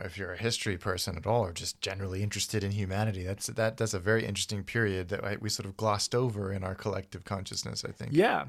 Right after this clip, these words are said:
Speaker 2: but then Zan nicely tagged up on our Belgian episode in his next comment. He said, uh, "Mussels a la Bazura," I'm probably butchering that, "are the Adriatic style of mussels and way better than anything in Belgium.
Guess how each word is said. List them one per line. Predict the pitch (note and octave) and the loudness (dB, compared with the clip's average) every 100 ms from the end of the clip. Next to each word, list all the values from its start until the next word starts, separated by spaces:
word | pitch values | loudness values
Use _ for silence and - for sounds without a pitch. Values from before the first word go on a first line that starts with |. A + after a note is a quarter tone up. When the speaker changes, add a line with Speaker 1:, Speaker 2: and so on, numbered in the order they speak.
| - - | -8 4
Speaker 2:
but | D#3+ | 6
then | D#3+ D#3+ | 8 6
Zan | B2+ E3 F3+ F3 | 8 8 8 6
nicely | F#3 G3 F#3+ | 4 4 2
tagged | - F3 E3+ D#3+ | 4 4 6 4
up | - | 4
on | D3+ | 2
our | C3+ | 4
Belgian | A#2+ B2+ D3 C#3 A#2 | 4 4 4 4 0
episode | G#2+ A2+ A#2+ A#2 | 0 0 0 0
in | A2 | 0
his | A2+ A2+ | -4 -2
next | B2 - | -4 -4
comment. | - A2+ A#2+ | -6 -4 -4
He | |
said, | - B2 A2 - - - - - | 0 0 -2 -12 -20 -20 -6 2
uh, | A#2+ A2+ A2+ | 4 4 2
"Mussels | A#2+ C3+ D3+ - F#3 E3+ - - | 2 4 4 4 2 2 -2 0
a | C#3 | 4
la | C#3 C3+ C3 B2+ - _ _ - | 6 6 6 2 -2 _ _ -6
Bazura," | C3 C3 A2 B2+ C#3+ F#3 A3+ - - | 2 2 4 4 4 4 2 -4 -12
I'm | C3 A2 A#2 - | -8 -8 -10 -8
probably | - B2 A#2+ | 2 4 4
butchering | A2 A#2 C#3 D3 | 2 0 2 2
that, | F3 - - - - | 0 -2 -12 -18 0
"are | B2+ | 2
the | A#2+ - - | 2 0 4
Adriatic | D#3+ D3+ D#3+ D#3 C#3+ | 4 6 6 6 4
style | - C#3 C3 | 4 4 4
of | B2 | 4
mussels | B2+ A#2+ - A#2 A#2 | 2 2 2 0 0
and | - A2+ | -2 -2
way | G#2 C3+ D#3 | 4 6 6
better | B2 C3+ D#3 E3 A2+ | 6 6 6 4 2
than | A2 A#2 | 0 0
anything | A#2+ A#2+ - A#2 | -2 -2 -2 -2
in | A#2+ | 0
Belgium. | A2 B2+ D#3+ A#2+ G2+ G2 | 0 2 0 0 -6 -8